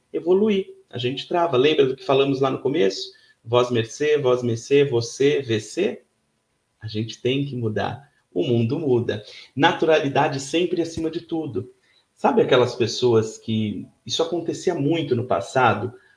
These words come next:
quando, por exemplo, os, os profissionais da comunicação, os mestres de cerimônia, eles iam fazer uma apresentação, quando ligava a chavinha do microfone, ele tá aqui conversando normal com você.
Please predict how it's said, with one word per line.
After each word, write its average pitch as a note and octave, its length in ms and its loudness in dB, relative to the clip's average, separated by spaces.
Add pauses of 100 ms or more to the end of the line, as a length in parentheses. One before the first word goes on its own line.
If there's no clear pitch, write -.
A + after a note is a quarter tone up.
(160)
quando, B2 400 4
por C3 140 2
exemplo, A2 480 2
os, - 180 -8
os - 160 -10
profissionais A#2 580 0
da A#2+ 80 0
comunicação, A2 960 2
os G2 140 -6
mestres A2+ 440 -2
de G2+ 80 -8
cerimônia, G2 680 -2 (320)
eles G#2 300 -8
iam C3 120 -4
fazer A#2+ 220 -2
uma A#2 100 2
apresentação, G#2+ 680 -4
quando B2+ 200 -2
ligava C3 460 2
a C#3+ 60 -4
chavinha C3 400 -2
do B2 80 -2
microfone, A#2 640 2 (260)
ele A#2 140 -2
tá - 80 2
aqui - 160 -4
conversando F#3 520 -2
normal F3+ 460 2
com F3+ 100 -8
você. F3+ 480 -4